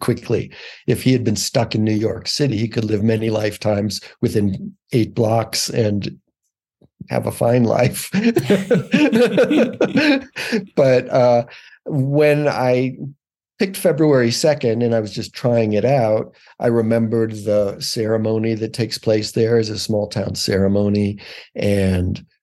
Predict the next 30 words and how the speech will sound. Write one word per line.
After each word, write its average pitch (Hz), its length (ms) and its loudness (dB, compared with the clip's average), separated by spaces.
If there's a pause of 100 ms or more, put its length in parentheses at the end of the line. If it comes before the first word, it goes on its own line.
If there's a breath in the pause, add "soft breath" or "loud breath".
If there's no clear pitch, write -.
(120)
um, 98 380 2
I 101 140 0
figured 104 380 0
he 107 180 -2
came 107 280 0
from 95 180 -2
out 113 220 0
of 117 100 -6
town. 98 300 -2
He's 98 160 -4
not - 220 -4
from 120 220 2
there. 98 200 2
So 110 220 -2
who 131 180 2
would 113 200 0
come 117 220 2
to 117 120 -4
the 82 120 -6
ceremony, 104 800 -2 (460 loud breath)
um, 95 500 -2
watching 104 640 -2
a 98 60 0
groundhog 95 840 0 (240)
see 104 380 0
or 98 80 2
not 98 240 0
see - 180 -4
his 110 180 -4
shadow? - 580 0